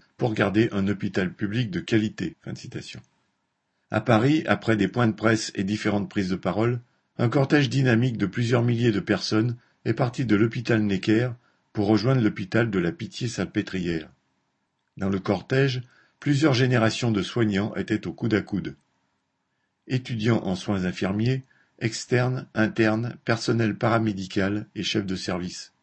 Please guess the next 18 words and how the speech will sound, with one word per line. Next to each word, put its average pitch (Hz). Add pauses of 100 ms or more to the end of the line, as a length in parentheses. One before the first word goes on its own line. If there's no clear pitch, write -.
(520)
Défilaient 127
également 104
des 107
retraités 135
des 110
hôpitaux, 107 (300)
des 101
usagers 123
venus 110
en 123
famille, 92 (340)
des 95
gilets 107
jaunes. 82 (1120)
De 95
discours 123
en 101
rendez-vous, 123